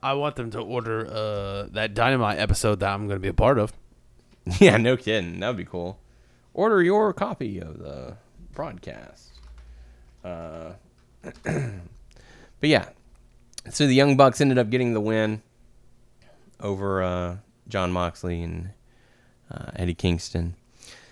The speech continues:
Speaker 2: Then we got the Casino Battle Royal.
Speaker 1: Yeah.
Speaker 2: Which, uh, I really like the way that they do it. How they have five come out instead of just one at a time.
Speaker 1: Yeah, I really enjoyed this whole thing, and that, that was cool how they did that. Um,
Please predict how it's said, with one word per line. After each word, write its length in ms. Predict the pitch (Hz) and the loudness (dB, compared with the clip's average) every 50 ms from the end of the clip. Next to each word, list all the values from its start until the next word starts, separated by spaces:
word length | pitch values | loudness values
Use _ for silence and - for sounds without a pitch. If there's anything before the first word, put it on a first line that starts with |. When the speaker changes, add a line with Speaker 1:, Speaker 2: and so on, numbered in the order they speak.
| _ _ - | _ _ -2
Speaker 2:
Then 160 | 127 147 180 | 0 2 2
we 80 | 175 165 | 4 4
got 200 | 170 165 160 - | 2 2 0 0
the 280 | 175 170 160 156 151 | 0 0 2 0 0
Casino 720 | 143 - 165 143 - - - 180 180 180 175 175 175 175 175 | 0 0 -2 -2 -2 0 2 2 4 6 6 6 6 4 4
Battle 520 | 147 151 147 151 151 156 160 156 156 143 120 | 2 2 4 4 4 4 4 4 2 2 0
Royal. 560 | 143 147 143 139 147 151 165 196 220 220 - _ _ - _ _ - _ _ _ _ _ _ - - - - - - - - - _ _ _ _ - - _ - - - | 2 2 4 4 4 4 2 2 -2 -4 -8 _ _ -20 _ _ -20 _ _ _ _ _ _ -20 -20 -20 -20 -20 -20 -20 -20 -20 _ _ _ _ -20 -20 _ -20 -20 -12
Speaker 1:
Yeah. 200 | - 123 123 104 92 | -4 0 0 2 4
Speaker 2:
Which, 240 | 110 101 - - 110 | 4 4 4 6 8
uh, 440 | 104 98 98 95 95 92 92 - - _ _ _ _ - - - - _ - | 8 10 10 8 8 6 6 2 -2 _ _ _ _ -20 -20 -20 -6 _ 4
I 40 | 160 | 4
really 240 | 220 294 349 339 277 | 6 6 6 6 8
like 220 | 247 220 165 147 - | 8 6 6 4 4
the 100 | 131 117 | 4 6
way 160 | 110 104 101 | 6 6 6
that 140 | 98 95 85 | 4 2 2
they 140 | 90 90 | 0 0
do 220 | 87 82 87 90 87 | 0 0 2 2 2
it. 160 | 87 87 - _ _ _ _ _ _ _ _ _ _ _ - - - | 2 2 0 _ _ _ _ _ _ _ _ _ _ _ -20 -8 0
How 240 | - 107 101 95 92 | 2 4 6 6 6
they 80 | 92 90 | 6 6
have 180 | 98 101 92 | 4 4 4
five 360 | - - - 90 82 87 87 - | 2 2 4 6 6 6 4 2
come 160 | - 95 87 | 0 0 2
out 260 | 85 85 87 87 - | 2 0 0 -2 -2
instead 300 | 87 85 - - 87 82 | -6 -10 -6 -4 -4 -4
of 100 | 82 80 | -4 -4
just 180 | 85 85 - - | -6 -10 -8 -6
one 160 | 87 85 85 | -2 -2 0
at 120 | 85 82 | 0 -2
a 40 | 80 | -2
time. 380 | - 92 90 87 90 92 92 92 | -2 -2 -2 0 0 -2 0 4
Speaker 1:
Yeah, 200 | 202 202 190 156 | 6 6 6 6
I 140 | 135 165 190 | 6 8 6
really 340 | 220 240 254 262 254 240 214 | 6 6 6 4 4 4 4
enjoyed 500 | 185 139 117 104 113 117 120 120 113 92 | 2 2 0 0 2 4 4 2 2 0
this 200 | 101 107 104 - | -4 -6 -4 -4
whole 280 | - 123 123 120 117 104 | 0 2 2 2 2 0
thing, 340 | - 113 110 107 104 107 | -2 -4 -4 -4 -4 -2
and 140 | 104 107 110 120 | -2 0 2 4
that, 200 | 120 123 - - | 4 2 2 0
that 140 | - 117 120 | 2 4 4
was 160 | 127 127 117 | 4 4 2
cool 220 | - - - 117 104 | 0 -2 0 0 2
how 100 | 107 110 | 2 0
they 140 | 98 104 92 | 0 -2 -4
did 220 | 87 104 98 90 | -2 -4 -4 -2
that. 320 | 101 92 92 90 - - - | -2 -2 -2 -4 -6 -10 -12
Um, 440 | 101 101 101 98 95 95 92 95 | -10 -8 -8 -8 -8 -10 -12 -14